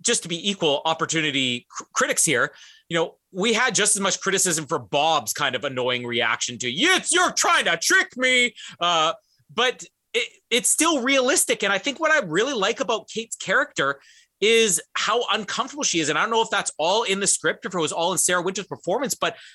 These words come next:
just like last week when she's sort of fumbling around, you know, pretending to be Muslim woman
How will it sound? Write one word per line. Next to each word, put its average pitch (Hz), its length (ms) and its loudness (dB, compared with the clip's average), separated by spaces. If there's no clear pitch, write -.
just 240 260 2
like 302 160 2
last 190 340 0
week 233 200 -2
when 208 100 0
she's - 180 -2
sort 208 120 2
of 180 80 -2
fumbling 220 440 0
around, 196 680 0
you 180 80 -4
know, 175 140 0
pretending 190 380 -2
to 190 60 0
be 196 160 0
Muslim 180 420 0
woman 190 380 0